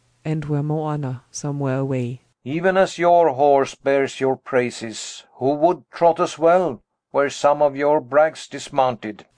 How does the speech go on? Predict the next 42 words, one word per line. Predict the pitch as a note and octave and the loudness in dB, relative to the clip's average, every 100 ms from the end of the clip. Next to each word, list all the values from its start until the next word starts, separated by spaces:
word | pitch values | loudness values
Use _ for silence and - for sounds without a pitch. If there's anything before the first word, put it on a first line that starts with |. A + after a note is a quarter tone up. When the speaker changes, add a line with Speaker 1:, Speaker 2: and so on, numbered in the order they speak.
| _ | _
Speaker 1:
Would | F3+ G#3 | 0 0
I | - D3 | 0 -4
were | D3+ | -4
able | D3+ D#3+ F3 E3+ | -2 -4 -4 -6
to | - | -6
load | E3+ F3+ F3+ | -2 0 0
him | C#3 C#3 | -4 -4
with | C#3 | -4
his | D3 D3 | -4 -6
desert. | - E3+ D3+ C3+ - _ _ _ _ _ _ _ | -4 -4 -4 -6 -8 _ _ _ _ _ _ _
Will | - D#3 | -4 0
it | C#3+ - | 0 0
never | C#3+ C#3+ | -2 0
be | C#3+ D3+ | -2 -4
day? | D3 D3 D3 D#3 E3+ _ _ _ _ _ - | -4 -2 -2 -4 -8 _ _ _ _ _ -8
I | E3 | -6
will | F3+ E3+ | -2 -4
trot | D#3+ - F#3+ E3+ _ | -4 -6 -4 -6 _
tomorrow | - F3+ F3+ F3+ D3+ D3+ | -6 -2 0 0 -2 -4
a | |
mile, | D3+ D#3 E3 C#3+ C#3 - | -4 -2 -2 -2 -4 -6
and | D#3+ | -4
my | E3 E3+ | 0 0
way | E3 E3+ D3 C3+ | 0 0 0 -2
shall | C3+ C#3+ | -6 -6
be | D3 D#3 - | -6 -8 -8
paved | - E3+ C#3 - | -4 -2 -2 -4
with | D3 C#3 | -6 -6
English | - E3 D#3+ D#3 - | -8 -6 -4 -4 -6
faces. | - D3 C3+ C3 C3+ - _ _ _ | -6 -4 -6 -8 -12 -18 _ _ _
Speaker 2:
I | D3+ | -2
will | F3+ G#3+ | 2 2
not | G#3 G3 | 2 0
say | - F#3 F3 | -2 0 0
so | D#3+ D#3+ C#3 | 0 0 0
for | - B2+ | 0 -6
fear | A#2 - B2+ C3 C3+ | -6 -6 -2 2 4
I | C#3 | 2
should | C3+ D3 B2 | 0 -6 -6
be | C#3+ | -8
faced | - D3 D3 - | -4 -4 -4 0
out | D3+ D#3 | 2 2